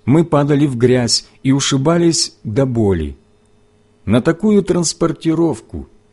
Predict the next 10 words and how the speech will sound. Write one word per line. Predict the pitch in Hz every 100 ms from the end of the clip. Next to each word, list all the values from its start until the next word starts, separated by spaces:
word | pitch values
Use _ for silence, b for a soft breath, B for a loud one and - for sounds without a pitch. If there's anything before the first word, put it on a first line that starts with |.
| _
уходил | 117 - 117 117 101
час | - 165 185 180 - _ _ _ _
и | 127
больше. | 127 113 107 85 - 67 - _ _ _ _ _ _ b b
Сельский | b - 196 202 - 190
труд | 175 190 202
был | 147 170 160
тяжёлым | - 143 147 185 175 160
и | - 160 -
изнурительным. | 156 143 147 127 107 - 80 76 69